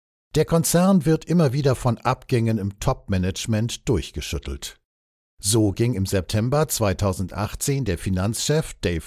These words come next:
Morton von Bord, frustriert und freiwillig. Im März des gleichen Jahres hatte im gleichen Ressort der damalige Finanzchef Eric Branderiz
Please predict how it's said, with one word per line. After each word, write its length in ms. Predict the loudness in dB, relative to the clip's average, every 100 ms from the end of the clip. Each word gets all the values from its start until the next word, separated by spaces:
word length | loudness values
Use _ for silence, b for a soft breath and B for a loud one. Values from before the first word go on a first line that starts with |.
| -2
Morton 500 | 0 0 -2 -4 -2
von 300 | -2 -2 0
Bord, 340 | 0 0 -4 B B
frustriert 840 | -4 0 2 0 -2 0 0 0 -2
und 240 | 0 0
freiwillig. 840 | -2 -4 -2 -2 -4 -8 -10 -14 -20 B B B B
Im 140 | 0
März 300 | 2 2 0
des 260 | -2 -2 0
gleichen 380 | 0 0 0 0
Jahres 520 | 0 0 0 0 0
hatte 200 | -2 -2
im 100 | -2
gleichen 380 | 0 0 0 -2
Ressort 500 | 0 0 0 0 0
der 80 |
damalige 540 | -2 -2 0 -2 -2 -4
Finanzchef 760 | -4 -2 -2 -2 -2 -2 -2 -4
Eric 480 | -2 0 -2 -6 -6
Branderiz 800 | -2 -2 0 0 0 0 -2